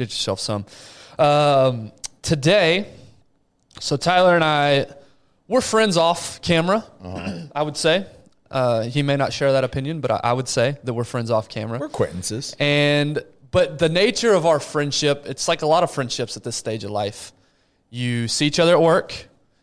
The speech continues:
Speaker 1: You may occasionally see each other outside of work, but
Speaker 2: Mm-hmm.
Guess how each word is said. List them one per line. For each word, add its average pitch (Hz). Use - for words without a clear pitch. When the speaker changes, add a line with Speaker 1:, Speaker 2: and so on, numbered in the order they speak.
Speaker 1:
You 123
may 185
occasionally 180
see 180
each 160
other 156
outside 156
of 147
work, 123
but 107
Speaker 2:
Mm-hmm. 87